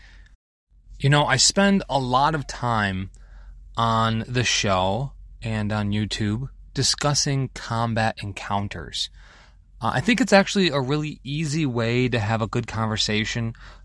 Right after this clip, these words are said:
about creating fun and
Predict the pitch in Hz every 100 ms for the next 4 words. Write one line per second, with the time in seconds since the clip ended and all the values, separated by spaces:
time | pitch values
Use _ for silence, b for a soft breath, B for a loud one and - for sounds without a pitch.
0 | - 117 104 113 110 110 - b b b
1 | - - 143 131 139 143 143 139 123 b
2 | b b b b b - - - 147 147
3 | 151 156 151 - 117 110 107 104 98 -